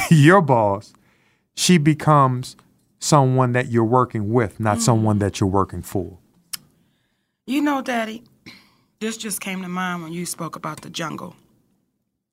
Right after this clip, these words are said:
Speaker 1: Okay.
Speaker 2: <laughs> And speaking about womanhood and the protection of it. And you'd be surprised where you can learn shit from if you just pay attention.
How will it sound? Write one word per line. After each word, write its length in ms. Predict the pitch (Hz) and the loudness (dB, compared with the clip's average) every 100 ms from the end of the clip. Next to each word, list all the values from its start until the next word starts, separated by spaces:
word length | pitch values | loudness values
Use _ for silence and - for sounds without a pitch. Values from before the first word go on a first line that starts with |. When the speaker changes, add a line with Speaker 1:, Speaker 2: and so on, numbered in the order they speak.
| - | -8
Speaker 1:
Okay. 360 | 156 160 143 185 | 0 0 0 -6
Speaker 2:
<laughs> 40 | _ _ _ - - _ _ - - _ _ 156 143 _ - 151 - 147 _ _ | _ _ _ -18 -18 _ _ -8 -8 _ _ -14 -14 _ -14 -14 -12 -14 _ _
And 100 | 190 | -4
speaking 340 | 185 247 240 233 | -2 0 0 0
about 400 | 202 202 190 - _ _ _ _ _ _ _ _ _ - | 0 0 0 -4 _ _ _ _ _ _ _ _ _ -8
womanhood 640 | 196 262 226 165 135 123 - _ _ _ _ _ _ _ _ - | 0 2 2 -2 -6 -12 -18 _ _ _ _ _ _ _ _ -2
and 160 | 180 | 0
the 40 | 170 | 0
protection 540 | 170 - 185 - 185 | -4 -6 -4 -4 -6
of 160 | 185 175 | -6 -8
it. 160 | - - _ _ _ _ _ _ _ - | -14 -18 _ _ _ _ _ _ _ -4
And 120 | 160 | 2
you'd 140 | 214 285 | 2 4
be 120 | 294 | 2
surprised 560 | - 226 226 233 202 175 | 2 0 0 2 2 0
where 100 | 170 | -4
you 100 | 190 | -2
can 220 | 180 180 | -2 0
learn 260 | 196 202 | 0 0
shit 280 | 196 - 165 | 0 -2 -4
from 340 | - 165 156 160 | -6 -4 -4 -4
if 140 | 151 | -8
you 80 | 170 | -8
just 240 | 160 160 - | -6 -6 -6
pay 160 | 180 | -10
attention. 520 | 170 - 180 151 - | -10 -10 -10 -10 -12